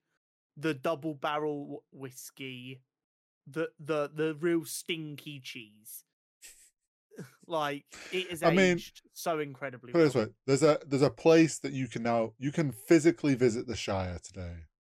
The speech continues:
Speaker 2: And these films came out so long ago now.
Speaker 1: I mean, we can't visit it today 'cause it's, like, a twenty-four hour plane ride away, but yes.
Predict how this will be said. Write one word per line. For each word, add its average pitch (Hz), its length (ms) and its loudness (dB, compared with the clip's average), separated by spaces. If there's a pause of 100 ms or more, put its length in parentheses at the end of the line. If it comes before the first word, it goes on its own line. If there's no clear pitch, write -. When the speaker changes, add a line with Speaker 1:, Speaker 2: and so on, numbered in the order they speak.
(140)
Speaker 2:
And 113 100 -6
these 123 180 2
films 127 260 4
came 117 140 0
out 110 180 -2 (380)
so - 380 2
long 113 280 6
ago 90 400 -6
now. 92 320 -12 (160)
Speaker 1:
I 160 60 -10
mean, 151 260 -8
we 156 160 -10
can't 120 280 -16
visit 117 220 -20
it - 160 -18
today 113 240 -16
'cause 127 180 -20
it's, - 140 -20
like, 120 100 -20
a - 40 -20
twenty-four 120 480 -14
hour 113 140 -12
plane 120 260 -16
ride 135 180 -10
away, 139 200 -8
but 131 180 -14
yes. - 340 -20